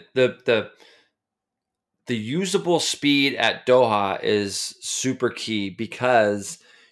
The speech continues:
you come out of a very s-, kind of a slow corner coming onto that front straightaway, and the finish line is quite a way down there. That's why we've been able to see Dovi take advantage of that so well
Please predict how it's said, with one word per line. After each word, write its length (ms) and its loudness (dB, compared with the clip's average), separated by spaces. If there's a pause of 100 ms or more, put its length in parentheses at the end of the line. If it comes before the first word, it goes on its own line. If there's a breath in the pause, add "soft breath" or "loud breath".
you 120 -6
come 200 -2
out 140 6
of 80 2
a 60 -8
very 340 4
s-, 160 -6
kind 220 0
of 80 0
a 40 -6
slow 300 2
corner 380 0
coming 260 -4
onto 220 -2
that 180 -4
front 200 -2
straightaway, 480 0
and 140 -4
the 40 -8
finish 340 -4
line 200 -4
is 260 -14
quite 320 2
a 60 2
way 140 0
down 280 -2
there. 160 -8
That's 240 -4
why 100 4
we've 200 -2
been 100 -2
able 220 0
to 40 -6
see 240 -8
Dovi 340 0
take 220 -8
advantage 440 -8
of 80 -6
that 260 -8
so 180 -2
well 460 0